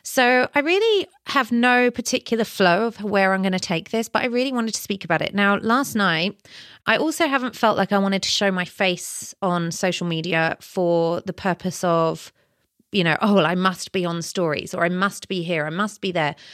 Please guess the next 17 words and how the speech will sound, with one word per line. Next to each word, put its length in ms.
I'm 100
actually 220
being 200
very 280
gracious 680
with 100
myself 540
and 140
just 180
going 220
with 140
what 160
feels 240
good 160
in 100
the 60
moment. 500